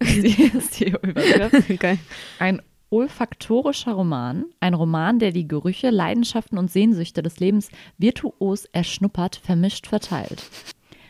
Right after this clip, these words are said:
Speaker 1: Alles beginnt in einer Orgie der Gerüche auf einem französischen Fischmarkt. Alles endet mit einem ekstatischen Duft auf einem Friedhof.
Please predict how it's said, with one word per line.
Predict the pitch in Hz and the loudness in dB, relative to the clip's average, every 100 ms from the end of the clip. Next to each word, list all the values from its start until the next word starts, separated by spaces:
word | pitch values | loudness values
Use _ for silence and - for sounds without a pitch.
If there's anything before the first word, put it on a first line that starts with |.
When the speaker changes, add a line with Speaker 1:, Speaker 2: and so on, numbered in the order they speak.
| _ | _
Speaker 1:
Alles | 208 269 | -2 -2
beginnt | - 196 220 | -2 4 4
in | 175 | 4
einer | 170 165 - | 0 -2 -2
Orgie | 165 233 247 | -2 0 0
der | 208 | 0
Gerüche | 180 165 202 202 | -2 -4 -4 -4
auf | - | -2
einem | 170 | -2
französischen | 175 160 160 214 214 214 | -2 -4 -2 -2 -2 -6
Fischmarkt. | - 160 - 131 - - _ _ | -8 -8 -8 -10 -12 -18 _ _
Alles | - 269 - | 0 0 -2
endet | 214 247 220 | 0 0 0
mit | 196 | -2
einem | 180 170 | -2 -4
ekstatischen | 170 - 190 220 - 196 180 | -8 -8 -6 -6 -4 -4 -2
Duft | 202 - | -4 -6
auf | - | -12
einem | - 185 | -4 -4
Friedhof. | - - - - | -4 -12 -12 -14